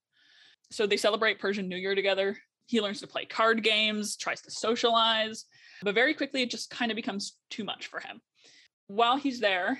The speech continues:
and feeling a little bit lost, he meets Sarab, who's a boy who would quickly become his closest friend. He's just what Darius needs, someone who has his back, someone who cares about him,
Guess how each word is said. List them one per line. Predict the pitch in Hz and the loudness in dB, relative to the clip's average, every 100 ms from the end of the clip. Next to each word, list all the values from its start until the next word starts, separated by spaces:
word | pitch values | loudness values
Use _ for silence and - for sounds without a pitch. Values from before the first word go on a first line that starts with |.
| - - | -6 -10
and | 185 185 | -8 -8
feeling | 214 196 190 | -8 -6 -6
a | 180 | -4
little | 185 185 | -4 -2
bit | 190 185 | -2 2
lost, | 185 165 214 - - | 2 2 -2 -8 -10
he | 214 | -6
meets | 196 185 - - | -6 -6 -8 -12
Sarab, | - - 247 139 - _ _ - | -4 0 2 0 -4 _ _ -12
who's | 220 196 | -6 -4
a | |
boy | 196 233 247 269 | 2 4 4 2
who | 254 226 214 | -2 -2 2
would | 196 185 185 - - _ _ _ | 2 2 -2 -12 -16 _ _ _
quickly | - - 302 302 277 | -6 0 0 0 -2
become | 247 233 226 | -2 0 -2
his | 240 - | -2 -8
closest | - 190 196 - - | -6 -4 -4 -6 -12
friend. | - 101 - - _ _ _ - - - - _ | -10 -10 -10 -16 _ _ _ -20 -20 -20 -20 _
He's | - 240 208 | 0 0 0
just | 190 294 - | 0 0 0
what | 277 | -2
Darius | 214 214 202 - | 0 2 2 2
needs, | 160 156 - - | -4 -8 -8 -10
someone | - 208 220 | -4 -2 -2
who | 202 | -4
has | 175 180 | -4 -6
his | 226 | 0
back, | 208 202 - - _ _ _ - | 2 2 -2 -12 _ _ _ -16
someone | 185 170 | -14 -14
who | - | -16
cares | - 180 202 220 | -8 -4 -2 2
about | 220 220 | 2 2
him, | 226 | -2